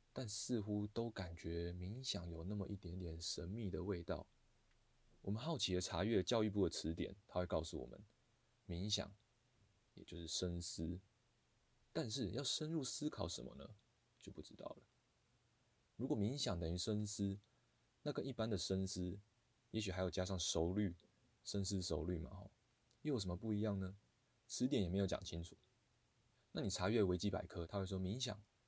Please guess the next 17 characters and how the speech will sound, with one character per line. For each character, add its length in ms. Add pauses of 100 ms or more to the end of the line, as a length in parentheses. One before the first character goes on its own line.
(420)
英 160
文 280
meditation， 600 (720)
心 200
性 220
锻 120
炼 200
法， 220 (500)
在 160
瑜 140
伽 160
里 120
经 160
常 180
使 200
用 180
的， 160